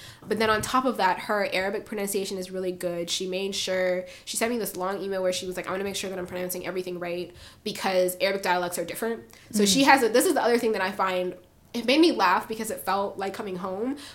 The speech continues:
Speaker 1: but, like, I can tell that she's Palestinian by her
Speaker 2: Ah.
Speaker 1: pronunciation of some of the words. And 'cause Moroccan, North African Arabic, Darija,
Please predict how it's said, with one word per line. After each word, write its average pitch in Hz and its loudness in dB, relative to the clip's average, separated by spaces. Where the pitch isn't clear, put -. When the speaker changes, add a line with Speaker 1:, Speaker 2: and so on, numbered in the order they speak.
Speaker 1:
but, 240 6
like, 226 6
I 240 8
can 254 0
tell 214 -2
that 180 -2
she's - -2
Palestinian 175 -10
by 208 2
her 226 6
Speaker 2:
Ah. 277 4
Speaker 1:
pronunciation 285 -2
of 208 2
some 220 2
of 202 -4
the 196 -2
words. 202 6
And 226 2
'cause 254 -2
Moroccan, 262 4
North 240 2
African 220 -2
Arabic, 185 -4
Darija, 202 -2